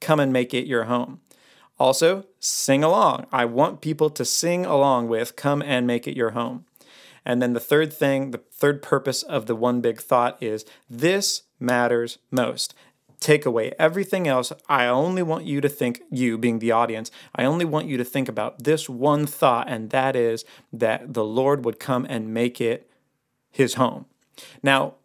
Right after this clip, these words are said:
what is it? Well, that's kind of the fun thing about this chorus, is that this whole song is about two things. About, it's about big stuff and small stuff.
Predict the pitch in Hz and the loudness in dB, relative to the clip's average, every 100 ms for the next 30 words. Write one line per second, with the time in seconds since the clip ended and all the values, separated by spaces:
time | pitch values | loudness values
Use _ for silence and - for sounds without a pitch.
0 | _ - 139 175 131 - 170 190 262 - | _ 0 4 4 2 -2 2 2 2 -4
1 | _ _ _ _ _ _ _ - 147 151 | _ _ _ _ _ _ _ 0 6 6
2 | 170 - 185 139 147 151 139 143 131 117 | 4 0 0 0 0 0 0 0 0 0
3 | 113 120 - - 214 147 156 123 131 131 | -2 -4 -6 0 2 2 0 2 2 0
4 | - - _ 160 156 214 208 - 196 175 | -6 -20 _ -2 2 2 2 2 2 2
5 | 143 127 120 - - 170 151 147 127 110 | 0 0 -2 -4 -4 0 0 0 0 0
6 | 123 113 - - - 123 113 113 - 110 | -2 -2 -2 -6 -2 0 0 -2 -4 -2
7 | 175 185 - 208 220 - - _ _ _ | 0 0 2 2 2 -6 -18 _ _ _
8 | _ - 139 139 147 113 113 - - | _ 0 0 2 0 0 -2 -8 -12